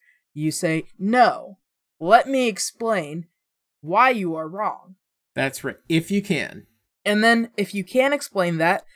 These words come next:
Speaker 1: then, like, you know, you don't cut them off. You just kind of talk through your politics and they talk through theirs, and then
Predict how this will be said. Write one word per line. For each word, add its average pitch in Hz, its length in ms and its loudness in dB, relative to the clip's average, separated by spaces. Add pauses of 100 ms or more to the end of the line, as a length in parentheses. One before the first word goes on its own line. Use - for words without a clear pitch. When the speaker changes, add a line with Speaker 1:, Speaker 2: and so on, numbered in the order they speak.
(200)
Speaker 1:
then, 190 340 2
like, 196 240 -2
you 208 120 -2
know, 208 280 2 (300)
you 185 180 2
don't 240 280 4 (300)
cut 226 300 0
them 180 220 0
off. 185 640 -6 (560)
You 185 280 0
just 208 240 -2
kind 196 280 -2
of 180 140 0 (300)
talk 147 220 -10
through 202 180 -6
your 151 260 -6
politics - 640 -12
and 143 120 -14
they - 120 -16
talk - 280 -12 (100)
through 196 140 -8
theirs, 175 440 -4
and 160 200 -6
then 160 240 -6